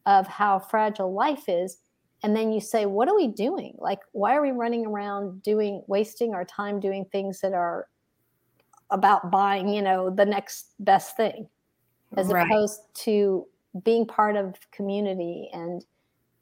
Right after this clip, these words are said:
Speaker 1: you know, as I said earlier, taking care of one another and enjoying life and music and,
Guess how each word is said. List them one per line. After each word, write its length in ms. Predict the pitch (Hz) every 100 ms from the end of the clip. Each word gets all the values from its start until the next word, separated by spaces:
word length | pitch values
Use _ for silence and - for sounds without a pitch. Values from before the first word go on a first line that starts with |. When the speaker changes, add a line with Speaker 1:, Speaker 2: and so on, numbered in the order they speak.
| _
Speaker 1:
you 120 | - 202
know, 320 | 190 180 180
as 140 | 208 208
I 60 |
said 240 | 196 220 196
earlier, 240 | 220 175
taking 260 | 170 196 196
care 200 | - 226
of 60 |
one 120 | 202 175
another 280 | 170 170
and 140 | 175 190
enjoying 460 | 190 180 190 185 170
life 340 | 208 190 -
and 380 | 165 170 175 185
music 460 | 208 254 233 180 -
and, 320 | 175 170 170